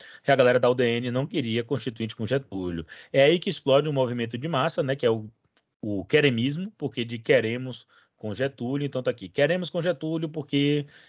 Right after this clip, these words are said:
ele nos deu aposentadoria, enfim. Então era, essa era a noção com forte apoio popular, né? Diante desse cenário, os militares entram em jogo.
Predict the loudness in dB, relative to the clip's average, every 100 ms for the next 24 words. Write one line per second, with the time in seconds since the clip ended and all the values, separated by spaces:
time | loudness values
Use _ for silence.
0 | _ -4 -2 -2 0 4 4 2 -4 -2
1 | -2 0 0 0 4 6 6 4 0 -10
2 | _ _ -10 -6 -4 -4 -4 -6 -12 _
3 | -20 2 6 6 6 6 4 2 0 -4
4 | -2 -2 -2 -6 0 0 2 2 4 4
5 | 2 -2 -2 0 2 2 -2 -2 -2 -4
6 | _ -20 -20 _ 0 2 2 0 0 0
7 | 2 2 4 2 2 2 0 -4 -8 -8
8 | -8 -6 0 2 2 -2 -6 -6 -6 -4
9 | -4 -2 0 -2 -6 -14